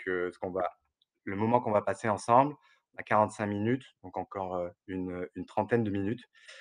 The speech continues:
sera l'occasion, heu, bah, de, mmh, donner à chacun des pistes de solutions par rapport à ce qu'il était venu chercher, heu, ici. Donc oui, dans un premier temps, on disait parler du problème,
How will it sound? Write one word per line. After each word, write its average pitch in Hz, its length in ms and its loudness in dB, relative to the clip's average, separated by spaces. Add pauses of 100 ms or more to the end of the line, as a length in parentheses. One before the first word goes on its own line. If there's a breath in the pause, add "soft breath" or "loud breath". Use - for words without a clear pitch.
(180 loud breath)
sera 123 540 8 (340)
l'occasion, 123 640 2 (540)
heu, 92 160 -2
bah, 95 140 0
de, 90 680 -4
mmh, 92 300 -12 (1200)
donner 131 280 6
à 120 60 8
chacun 120 360 2
des 107 100 0
pistes - 400 -16 (140)
de 110 60 -6
solutions 120 520 -4 (100)
par 95 80 -4
rapport 95 380 -2
à 98 80 -6
ce - 100 -18
qu'il 104 140 -2
était 104 180 2
venu 117 220 2
chercher, 113 500 4
heu, 92 160 6 (460)
ici. - 400 -16 (1500 loud breath)
Donc 127 140 4
oui, 180 100 10
dans 151 160 8
un 147 60 12
premier 160 280 8
temps, 185 160 12
on 156 40 8
disait 151 420 4 (300 soft breath)
parler 165 220 10
du 151 80 4
problème, 151 520 6